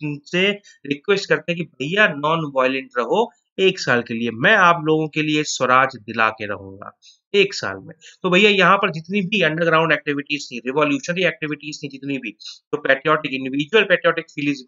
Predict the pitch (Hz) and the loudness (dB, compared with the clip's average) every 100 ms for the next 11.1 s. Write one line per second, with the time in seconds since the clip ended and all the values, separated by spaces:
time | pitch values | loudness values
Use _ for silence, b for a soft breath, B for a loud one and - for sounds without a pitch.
0 | b b _ - 170 175 170 147 143 151 | b b _ -2 2 2 0 -6 -4 -2
1 | 143 127 107 - _ _ 160 160 151 - | -2 -4 -8 -10 _ _ 0 0 0 -4
2 | - 233 180 143 127 110 110 - 208 208 | 2 4 4 -2 -6 -6 -8 -2 -2 -2
3 | _ 175 170 160 151 151 151 175 220 - | _ -4 2 2 2 -2 -2 -2 -4 -8
4 | _ _ _ - - 147 107 _ 98 - | _ _ _ -6 0 0 -2 _ -18 -18
5 | 113 131 156 156 156 160 151 - 107 101 | -18 -4 4 4 4 2 0 -2 -12 -12
6 | 98 _ _ _ _ _ _ - 185 285 | -14 _ _ _ _ _ _ -12 0 2
7 | 202 B B 139 - 285 262 - 190 135 | 2 B B -2 4 4 4 2 2 4
8 | 117 - 143 - 120 123 135 135 131 - | 2 2 0 2 -2 0 -2 -4 -6 -8
9 | b b b 143 147 151 147 139 139 147 | b b b 2 2 2 2 2 0 -4
10 | 143 143 147 156 135 113 117 151 135 143 | -4 -4 -2 -2 -2 -8 -2 0 0 0